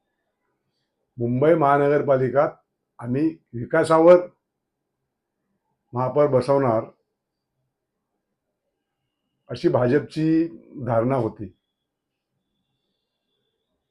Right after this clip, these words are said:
परंतु ती लोकांनी फोल ठरवली.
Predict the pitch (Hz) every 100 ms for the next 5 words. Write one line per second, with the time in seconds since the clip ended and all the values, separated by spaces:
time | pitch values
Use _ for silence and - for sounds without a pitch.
0 | _ _ _ _ _ _ _ 147 170 170
1 | 190 196 202 202 165 156 170 185 202 -
2 | 180 160 117 107 98